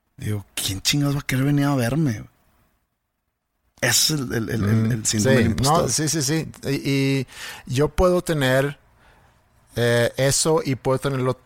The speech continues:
Speaker 2: lo total opuesto. O sea, yo puedo sentir cuándo me van a cachar o cuándo me van a descubrir que
Speaker 1: ¿Descubrir
Speaker 2: yo,
Speaker 1: qué?
Speaker 2: que yo no sé nada. Bueno, no hablando del podcast, sino hablando en general, de que, no sé,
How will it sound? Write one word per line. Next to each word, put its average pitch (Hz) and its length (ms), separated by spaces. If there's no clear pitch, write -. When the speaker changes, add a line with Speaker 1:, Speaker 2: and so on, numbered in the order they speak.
Speaker 2:
lo 120 160
total 120 580
opuesto. 123 500
O - 40
sea, 101 120
yo 120 140
puedo 131 300
sentir 120 600
cuándo 131 320
me 147 120
van 123 200
a 127 60
cachar 117 480
o 117 60
cuándo 123 300
me 135 120
van 117 160
a 120 60
descubrir 107 760
que - 120
Speaker 1:
¿Descubrir 104 400
Speaker 2:
yo, - 40
Speaker 1:
qué? 113 340
Speaker 2:
que 117 160
yo 113 140
no 131 140
sé 123 260
nada. 123 220
Bueno, 151 180
no 151 120
hablando 160 260
del 147 80
podcast, 139 420
sino 110 140
hablando 123 360
en 113 120
general, 104 520
de 98 120
que, 90 280
no 104 140
sé, 101 160